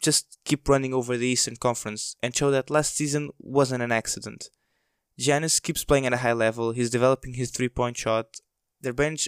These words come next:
also looks pretty solid. They have Ilyasova, George Hill, Kyle Korver, Chris Middleton, and Robin Lopez, which are a good bunch of solid players. I'm just not sure about them defensively. I think that their only real competition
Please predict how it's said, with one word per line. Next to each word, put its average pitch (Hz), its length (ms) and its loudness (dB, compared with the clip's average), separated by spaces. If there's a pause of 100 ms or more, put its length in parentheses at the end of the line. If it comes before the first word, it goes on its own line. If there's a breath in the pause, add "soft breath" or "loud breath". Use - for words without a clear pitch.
(140)
also 156 280 2
looks 139 320 -2
pretty 131 280 0
solid. 120 420 -2 (420 soft breath)
They - 60 -4
have 123 220 2
Ilyasova, 120 760 -2
George 120 320 -6
Hill, 117 300 -6
Kyle 117 240 -4
Korver, 117 580 -6
Chris - 220 -6
Middleton, 113 420 -4
and 113 140 -10
Robin 117 240 -6
Lopez, 120 440 -2 (320 soft breath)
which - 280 -4
are 139 160 4
a 139 60 0
good 131 300 -2 (400)
bunch 127 220 -4
of 131 60 -2
solid 120 320 0
players. 139 380 -2 (640 soft breath)
I'm 143 160 -2
just 151 200 -2
not 147 140 0
sure 143 180 2
about 127 280 2
them 127 180 -2
defensively. 120 680 -4 (200)
I 131 80 -8
think 123 260 -6
that 117 180 0 (100)
their 127 220 2
only 131 400 -2
real 131 200 0
competition 127 680 -4